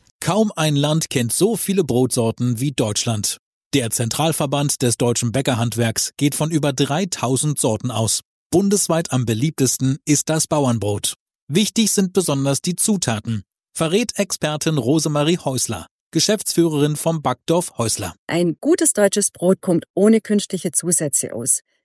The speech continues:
Speaker 2: Mehl, Wasser, Salz, Hefe oder Sauerteig, also nur natürliche Zutaten und Konservierungsstoffe oder sonstige Backmittel, wie man es in die Industriebrote findet, hat im Brot nichts zu suchen.
Speaker 1: Und egal ob Roggen,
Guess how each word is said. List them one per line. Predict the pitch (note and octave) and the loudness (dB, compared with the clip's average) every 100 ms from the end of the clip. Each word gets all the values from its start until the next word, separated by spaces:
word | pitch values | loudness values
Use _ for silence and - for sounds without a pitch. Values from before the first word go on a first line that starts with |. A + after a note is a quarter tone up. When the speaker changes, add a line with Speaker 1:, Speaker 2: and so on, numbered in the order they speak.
| _ - | _ -4
Speaker 2:
Mehl, | F3 F#3+ G3 G3+ - _ _ _ | 2 4 4 0 -8 _ _ _
Wasser, | E3+ F3+ - F3+ F3+ _ | -2 0 0 -2 -8 _
Salz, | - G3+ G#3+ A3 - - _ _ | -2 0 0 0 -4 -6 _ _
Hefe | G#3 A3 G3+ | 2 4 0
oder | F3 E3 | -2 0
Sauerteig, | E3 F#3+ G3+ - G3 E3+ E3+ - _ | 2 2 2 0 -2 -2 -4 -8 _
also | G3 F#3+ | 0 2
nur | G#3 G#3+ | 4 4
natürliche | F#3+ - C#4 D4 B3+ | 4 2 2 2 -2
Zutaten | - A3+ A3+ G3+ G3 G#3 - - _ | -2 -2 0 2 2 0 -4 -12 _
und | G3 - | -2 2
Konservierungsstoffe | F#3 F3 D#3+ C#4+ D#4+ E3+ D3 - C#3 - C#3+ - _ _ | 2 2 2 2 4 2 0 -2 -2 -2 -4 -6 _ _
oder | E3+ E3+ | -2 0
sonstige | E3+ B3+ - G3+ E3+ | 2 2 0 -2 -2
Backmittel, | - A3 - D#3 D#3+ | 0 -4 -2 -2 0
wie | D3 | 2
man | D#3+ | 2
es | D#3 | 2
in | - | 0
die | D#3 D#3 | -2 0
Industriebrote | D3 C#3+ - - A3+ - D3 D3 C#3+ | -2 -4 -10 0 2 2 -2 -2 -2
findet, | - A3 D3+ D3 - _ _ | 2 4 4 -2 -8 _ _
hat | - D3 | -10 -8
im | D3 | -6
Brot | D3 D3+ D3 | -2 -4 2
nichts | F#3 F#3 - - | 2 2 0 -2
zu | - F3+ | 0 -2
suchen. | - - C#3 B2 | -2 -2 -6 -2
Speaker 1:
Und | E3 F3+ | -2 0
egal | D3+ D#3+ G3+ - | 0 0 0 0
ob | A#2+ A2+ | -2 -2
Roggen, | B2+ D3+ E3 E3+ E3+ | 0 0 0 0 0